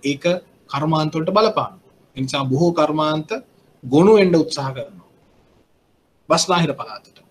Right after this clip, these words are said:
වයඹ පළාතට, දකුණු පළාතට විතරක් සීමා වෙන්න පටන් ගන්නවා. ඌව පළාතට, නැගෙනහිර පළාතට, උතුරු, අ,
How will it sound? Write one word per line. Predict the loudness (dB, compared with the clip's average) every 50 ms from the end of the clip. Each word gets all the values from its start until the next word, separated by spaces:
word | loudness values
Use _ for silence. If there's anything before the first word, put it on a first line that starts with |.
| _ _ _ _ _ -6
වයඹ | -2 0 2 4 4 4
පළාතට, | 4 4 2 2 0 -2 -4 -8 -16 -20 -12
දකුණු | -10 -8 -6 -4 -2 -2
පළාතට | 0 2 2 2 2 0 0 -2
විතරක් | -2 0 2 4 4 4 4 2 -2 -12 -20 -20 -20 _ _
සීමා | -10 -6 -2 2 4 4 4 4
වෙන්න | 4 0 -4
පටන් | -8 -14 -18
ගන්නවා. | -18 _ _ _ _ _ _ _ _ _ _ _ _ _ _ _ _ _ _ _ _ _ _ _ _ _ _ _ _ _ _ _ _ _ _ _ _ _ _ _ _ _ 2
ඌව | 4 6 6 6
පළාතට, | 6 6 6 4 4 2 -2 -4 -8 -8 -8 -6 -6 -6
නැගෙනහිර | -6 -6 -4 -2 0 0 0 0 -2
පළාතට, | -2 -2 -2 -2 -4 -4 -6 -10 -10 -8 -8 -6 -8 -8 -10 -14 _ _ -20 -18 -14 -12
උතුරු, | -6 -2 0 0 0 -2
අ, | -4 -6 -8 -8